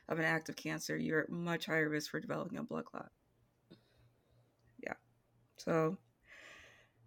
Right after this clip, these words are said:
and then I talk about meds, diagnosis, things of that sort. I usually see blood clots a lot more in my practice, just because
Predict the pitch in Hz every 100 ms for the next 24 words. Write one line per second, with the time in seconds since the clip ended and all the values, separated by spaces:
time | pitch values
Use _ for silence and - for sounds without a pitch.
0 | - - 190 185 180 208 - - - 202
1 | 196 185 165 180 180 180 - - 175 170
2 | 170 170 - 165 - - 170 165 170 160
3 | - 165 165 - - - 202 233 233 233
4 | 214 202 190 185 180 - 185 180 185 175
5 | 175 175 170 165 170 165 165 160 160 160
6 | 170 180 190 196 196 - 220 226 - -
7 | 180 - 170 175 165 160 -